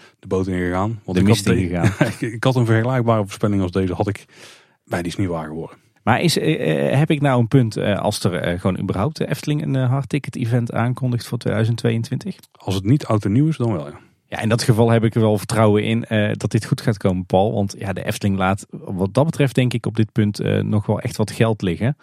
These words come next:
Speaker 2: Eh, en ze willen natuurlijk, eh, door naar, eh, terug naar die vijf en een half miljoen bezoekers, door naar die zeven miljoen bezoekers. Lekker veel omzet draaien, zodat ze lekker veel kunnen investeren.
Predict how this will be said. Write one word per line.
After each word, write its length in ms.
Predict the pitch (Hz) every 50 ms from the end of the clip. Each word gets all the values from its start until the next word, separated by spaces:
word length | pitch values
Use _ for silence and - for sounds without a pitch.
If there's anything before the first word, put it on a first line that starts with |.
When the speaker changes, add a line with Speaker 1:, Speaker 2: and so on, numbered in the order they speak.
| - - - - - _ _ _
Speaker 2:
Eh, 140 | - - 87 -
en 180 | - 104 107
ze 120 | 92 104 98
willen 220 | 117 147 147 143
natuurlijk, 360 | 123 110 - 139 120 - -
eh, 140 | 127 123 113 113 107
door 300 | 104 139 139 135 120 107
naar, 340 | 117 120 117 113 113 107 101
eh, 140 | 110 107 104 101
terug 220 | - - 151 - -
naar 100 | 135 123
die 100 | 120 101
vijf 240 | 120 120 123 127
en 60 | 117 117
een 60 | 117
half 180 | 120 120 -
miljoen 240 | - 120 120 117 113
bezoekers, 420 | 107 113 104 120 - - 127 - - - 104 120
door 220 | 104 110 120 123
naar 120 | 117 110 107
die 100 | 107 104
zeven 300 | 101 123 135 131 120 135
miljoen 220 | 135 131 131 127
bezoekers. 540 | 120 117 104 120 120 - 135 135 - - - _ - - - _ _ _ _
Lekker 260 | _ - 143 143 139
veel 160 | 107 107 110 -
omzet 280 | - 151 143 147 131
draaien, 360 | 117 110 123 120 120 123 123
zodat 180 | 110 104 107 98
ze 140 | - 107 95
lekker 220 | 107 120 - 123
veel 160 | 98 101 101
kunnen 200 | 98 - 101 98 95
investeren. 600 | 101 92 92 - - 113 110 107 104 - 127 123